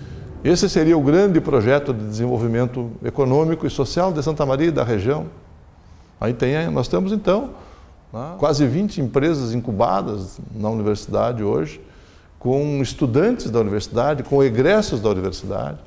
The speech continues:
participando direta, ativamente dentro desse processo, gerando ciência, gerando tecnologia e gerando divisas para o município, para a região, fixando talentos em Santa Maria.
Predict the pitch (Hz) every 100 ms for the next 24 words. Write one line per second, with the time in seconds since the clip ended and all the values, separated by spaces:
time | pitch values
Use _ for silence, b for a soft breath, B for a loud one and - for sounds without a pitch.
0 | b b b - 113 - 104 127 139 120
1 | 113 113 156 170 92 - 190 190 120 120
2 | 139 113 107 110 104 101 - - 127 147
3 | 147 135 131 175 170 - 120 127 175 170
4 | 170 117 123 143 127 135 131 123 110 98
5 | 147 202 214 - - - - - _ -
6 | B B B B B B - 123 151 151
7 | 143 135 127 226 208 131 - 113 107 104
8 | - 180 - - - - - - - _
9 | _ _ - _ - 92 95 95 120 156
10 | 175 - - - - b b b b -
11 | 151 - - 190 226 170 131 123 113 131
12 | 127 107 98 104 101 98 101 135 170